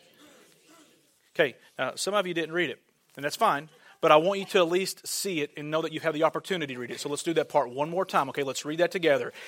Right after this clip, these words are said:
He threw off his cloak, jumped up, and came to Jesus. What do you see there? Action. But note, but it's important on the action. First of all, I want you to notice what he does. He threw off his cloak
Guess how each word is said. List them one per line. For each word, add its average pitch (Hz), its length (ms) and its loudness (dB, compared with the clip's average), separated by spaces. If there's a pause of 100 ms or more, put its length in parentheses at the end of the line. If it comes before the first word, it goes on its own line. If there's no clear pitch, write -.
(160)
He 151 280 2
threw 185 400 6
off 202 160 10
his 240 180 0
cloak, 143 640 6 (280)
jumped 170 420 4
up, 147 400 6 (180)
and 156 160 -6
came 156 260 -2
to 156 120 -4
Jesus. 147 760 -4 (280)
What 180 120 2
do 220 80 0
you 214 100 -6
see 185 300 -4
there? 120 340 -10 (1300)
Action. 175 600 2 (880)
But 202 120 4
note, 208 320 6
but 196 120 4
it's - 180 -2
important 208 720 2
on 208 320 2
the 170 200 0
action. 127 420 0 (320)
First 240 300 4
of 190 80 2
all, 170 160 8
I - 20 2
want 196 140 -2
you 196 40 -6
to 190 80 0
notice 180 300 2
what 175 100 2
he 147 60 0
does. 139 380 0 (260)
He 160 220 -2
threw 208 260 2
off 262 160 8
his 254 140 -4
cloak 147 520 2